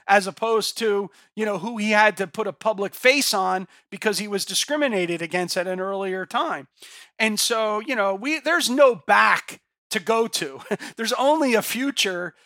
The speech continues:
of, of m-, greater and greater opportunities for the spread of liberal ideas. And I think that's the way that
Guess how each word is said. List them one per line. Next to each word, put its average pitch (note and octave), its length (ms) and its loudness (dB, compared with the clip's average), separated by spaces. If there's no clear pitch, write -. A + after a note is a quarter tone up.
of, G3+ 380 4
of F#3 320 2
m-, G3 200 -8
greater A#3 440 0
and G#3 120 -2
greater G#3+ 400 0
opportunities F#3 1000 -4
for G3 120 -6
the F#3 120 -4
spread G3+ 560 4
of F3+ 340 -4
liberal G3 340 0
ideas. F3 640 -2
And F3+ 180 0
I A3+ 160 4
think B3+ 240 -2
that's A#3+ 380 4
the G3+ 100 -6
way F#3 280 0
that E3+ 260 -2